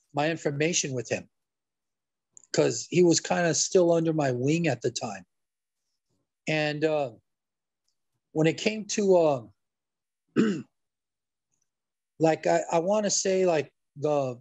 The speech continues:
the Jeff Monson fight with Rico Rodriguez, the mouthpiece had came out. And in the middle of the fight, I stopped it. I shoved it right back in his mouth and let him go. And then in between rounds, once in a while, John McCarthy would kinda call me over to the edge of the cage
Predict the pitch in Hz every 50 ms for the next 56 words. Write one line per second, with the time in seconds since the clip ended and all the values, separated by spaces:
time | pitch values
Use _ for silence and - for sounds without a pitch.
0 | _ - 143 139 131 120 110 104 - 180 180 175 - 156 160 165 170 156 - -
1 | 156 131 - - - 151 147 147 139 131 139 139 127 - - - 147 156 147 -
2 | 151 147 139 131 123 139 143 139 131 135 127 123 - - _ _ _ - _ _
3 | _ _ _ 139 135 139 147 156 165 165 - - - 151 - - 131 110 - -
4 | 139 131 123 123 - - - - _ _ _ _ _ _ _ _ _ _ _ _
5 | - 151 156 151 143 143 156 175 196 202 190 170 151 - - - 180 175 170 160
6 | 143 143 _ _ _ _ _ _ _ - 143 135 127 - - - - 170 170 165
7 | 165 - - 147 139 135 127 120 110 - - - 170 165 147 139 143 135 147 143
8 | 147 135 147 147 139 139 - 135 123 - - - 143 139 131 120 107 - - _
9 | _ _ _ _ _ _ _ _ _ _ _ _ _ _ - 139 135 139 147 143
10 | 135 131 127 175 220 208 127 - - _ _ _ _ _ _ _ _ _ _ _
11 | _ _ _ _ _ _ _ - 160 165 175 196 240 269 254 - - 285 247 220
12 | 202 202 202 202 190 170 139 151 180 175 - - 175 175 170 156 127 120 151 156
13 | 160 160 143 139 - - 147 147 139 - 139 120 - - - 147 135 127 - -
14 | 147 139 131 135 131 131 127 131 127 127 123 123 127 131 120 127 120 110 - -
15 | 143 135 127 120 113 - - - _